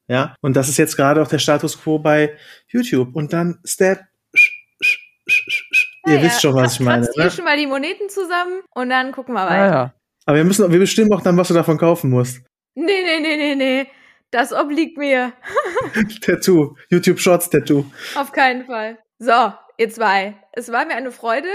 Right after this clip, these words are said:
Speaker 2: Wir sind ja schon fast aus der, äh, hier auch wieder aus der Zeit raus, weil, Paul, du hast ja auch einen harten Anschlag.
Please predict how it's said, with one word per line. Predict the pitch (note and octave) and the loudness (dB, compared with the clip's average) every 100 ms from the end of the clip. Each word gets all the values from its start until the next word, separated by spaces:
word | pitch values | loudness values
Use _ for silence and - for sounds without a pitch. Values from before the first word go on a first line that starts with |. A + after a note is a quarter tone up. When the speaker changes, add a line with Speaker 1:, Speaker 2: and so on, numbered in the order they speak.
| F#4+ | -8
Speaker 2:
Wir | B3+ | -8
sind | D4 D#4+ | -8 -8
ja | |
schon | C#4 B3 | -10 -10
fast | C#4 D#4 - | -8 -8 -8
aus | C4 C4 | -10 -6
der, | B3 A#3+ A#3+ - | -4 -2 -4 -4
äh, | A#3+ | -6
hier | A#3+ A#3 | -4 -6
auch | G#3 | -6
wieder | B3+ G3+ | -6 -6
aus | A#3+ | -6
der | A#3 | -10
Zeit | - B3+ D4 B3+ | -6 -6 -6 -6
raus, | G#3+ B3 | -6 -4
weil, | A#3 A3+ | -6 -6
Paul, | A#3+ | -6
du | A#3+ | -6
hast | A#3+ B3+ | -6 -8
ja | A3 | -10
auch | |
einen | A#3 | -8
harten | A#3+ A#3 | -8 -8
Anschlag. | A3 A#3+ A#3 G#3 | -8 -8 -8 -8